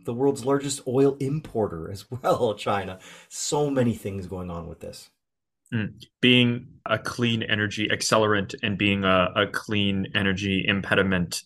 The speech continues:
Speaker 2: those are not mutually exclusive. To, to wrap things up and bringing it back to our original topic, which is, you know, assuming the war ends sooner rather than later, we all hope for that. Um,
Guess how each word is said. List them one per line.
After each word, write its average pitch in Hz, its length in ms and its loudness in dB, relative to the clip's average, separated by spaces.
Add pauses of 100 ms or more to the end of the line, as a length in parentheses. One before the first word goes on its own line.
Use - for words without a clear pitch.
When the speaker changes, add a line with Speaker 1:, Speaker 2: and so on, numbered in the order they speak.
Speaker 2:
those 104 240 4
are 101 80 4
not 104 360 4
mutually 113 380 2
exclusive. - 580 -2 (200)
To, 131 260 2
to 143 120 -4
wrap 147 280 4
things 143 320 -2
up 117 320 2 (260)
and 117 180 0
bringing 120 240 2
it 117 120 2
back 110 200 4
to 113 120 -6
our 98 140 2
original 92 380 -6
topic, - 540 0 (400)
which 117 260 0
is, 123 600 2
you 131 120 0
know, 98 200 0
assuming 170 380 4
the 143 80 2
war 127 380 0
ends 107 760 -6
sooner 117 600 0
rather 98 320 0
than 92 200 -4
later, 120 420 -4
we 101 280 -6
all 95 200 -2
hope 95 260 -6
for 98 100 -4
that. 92 260 0 (140)
Um, 98 360 0